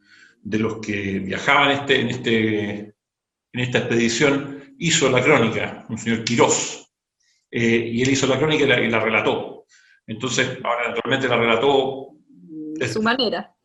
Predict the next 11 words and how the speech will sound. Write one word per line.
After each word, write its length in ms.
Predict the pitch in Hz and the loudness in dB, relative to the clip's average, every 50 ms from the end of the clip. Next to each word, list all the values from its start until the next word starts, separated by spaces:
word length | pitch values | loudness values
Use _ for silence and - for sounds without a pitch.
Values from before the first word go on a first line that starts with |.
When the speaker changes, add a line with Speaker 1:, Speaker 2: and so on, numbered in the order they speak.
| _ _ _ _ _ - | _ _ _ _ _ -20
Speaker 1:
a 80 | - - | -14 -10
su 80 | 131 | -4
manera, 720 | 127 143 143 147 143 135 135 135 123 - 135 - - - _ - _ _ _ | -2 0 2 2 2 4 4 2 2 0 -4 -8 -12 -16 _ -20 _ _ _
y 100 | 113 117 | -4 0
no 140 | 120 131 131 | 0 0 0
siempre 440 | - - 139 139 131 123 123 120 120 | 0 0 -2 0 0 2 0 0 0
queda 220 | 123 131 123 120 | 2 2 4 4
bien 300 | 120 135 143 143 135 127 | 4 4 4 4 4 4
la 100 | 123 117 | 2 2
pobre 200 | 123 127 127 127 | 4 2 2 2
Isabel. 680 | 120 123 120 127 143 147 143 135 127 127 - - - | 0 0 2 4 4 6 6 4 2 0 -4 -6 -10